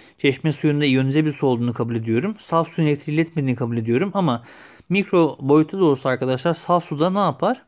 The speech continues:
Denge halinde iyonlarından oluştuğu için elektriği tabii ki, e, iletir diyebiliriz ama iç direnci tabii burada yüksek geldiği için, onu aşamadığım için herhangi bir iletkenlik söz konusu olmayabiliyor. Şunu anlatıyorum arkadaşlar ben.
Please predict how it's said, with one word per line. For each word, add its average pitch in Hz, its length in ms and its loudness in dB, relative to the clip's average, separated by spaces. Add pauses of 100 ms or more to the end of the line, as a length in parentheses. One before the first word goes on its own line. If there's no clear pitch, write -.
(360)
Denge 147 360 0
halinde 170 380 2
iyonlarından 151 500 2
oluştuğu 135 320 0
için 165 200 0
elektriği 160 680 0 (420)
tabii 156 280 0
ki, 143 280 0
e, 131 240 0
iletir 165 440 0
diyebiliriz 170 500 2
ama 180 200 0
iç 220 220 -2
direnci 151 400 -2
tabii 131 300 -2 (400)
burada 156 380 0 (760)
yüksek 160 380 -2
geldiği 147 420 2
için, 196 180 -4
onu 160 320 0
aşamadığım 127 500 0
için 185 280 -8
herhangi 160 340 2
bir 143 60 0
iletkenlik 147 440 -2
söz 165 260 0
konusu 127 340 0
olmayabiliyor. 160 840 2 (640)
Şunu 277 220 2
anlatıyorum 156 480 4
arkadaşlar 131 600 0
ben. 285 140 -2